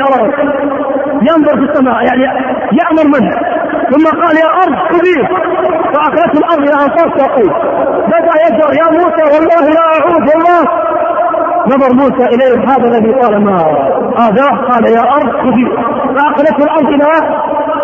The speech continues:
أنصافها. قال: "يا موسى والله لا أعود إلى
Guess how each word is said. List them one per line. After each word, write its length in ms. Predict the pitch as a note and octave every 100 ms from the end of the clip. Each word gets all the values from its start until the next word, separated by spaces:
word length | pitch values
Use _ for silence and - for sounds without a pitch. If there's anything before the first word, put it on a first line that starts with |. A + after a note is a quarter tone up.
| D4
أنصافها. 760 | C#4+ D4 - D#4+ - A3+ F3+ - D#4+ D#4 - - - -
قال: 200 | D#4 D4 D4
"يا 80 | C#4+
موسى 380 | C#4+ C#4 G#3 B3 A#3+
والله 720 | C#4+ C#4 D4+ D4+ D4 C4 A#3 A#3
لا 180 | C4+ D4+ C#4 C#4+ C#4
أعود 360 | C#4+ D4+ A3+ G3+
إلى 260 | C#4+ D4